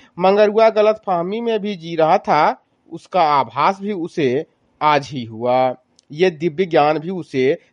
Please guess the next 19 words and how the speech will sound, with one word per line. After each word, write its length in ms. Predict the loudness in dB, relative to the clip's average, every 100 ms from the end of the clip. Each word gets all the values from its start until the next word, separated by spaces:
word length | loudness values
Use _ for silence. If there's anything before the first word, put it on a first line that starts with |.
| -10
नेताजी 640 | -2 -2 2 2 2 -2 -6
ने 140 | -6
ही 180 | -6 -2
कराया। 460 | 2 4 4 2 2 0 -4 _ _ _
हुआ 220 | 0 2
ये 420 | 2 0 0 0 -4 _ _
कि 100 | -4
मंगरुआ 540 | -2 0 0 2 0
जिस 220 | 0 -6 -8
नेताजी 520 | -6 0 0 0 -4
को 200 | -2 -2
पिछले 380 | -2 -8 -2 -2
पाँच 340 | 0 2 2
साल 200 | 2 0
से 180 | 2 -2
भगवान 440 | -2 -2 2 2 2
समझ 260 | 0 0 4
रहा 180 | 4 4
था, 360 | 4 2 2